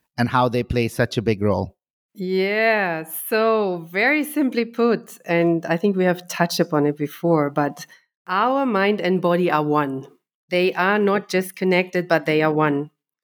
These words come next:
Speaker 2: Therefore, not living in a fully embodied and fleshed way with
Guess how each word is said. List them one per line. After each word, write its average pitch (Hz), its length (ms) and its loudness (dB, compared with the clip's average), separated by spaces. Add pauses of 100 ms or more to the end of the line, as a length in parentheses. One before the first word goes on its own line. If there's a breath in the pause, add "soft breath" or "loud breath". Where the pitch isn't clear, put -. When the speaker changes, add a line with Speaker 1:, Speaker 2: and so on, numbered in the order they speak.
(260)
Speaker 2:
Therefore, 190 800 0
not 202 400 2
living 226 380 2
in 185 160 2
a 180 80 0
fully 196 500 0
embodied 180 560 0
and 175 220 0
fleshed 170 480 -2
way 170 580 0 (340)
with 160 280 2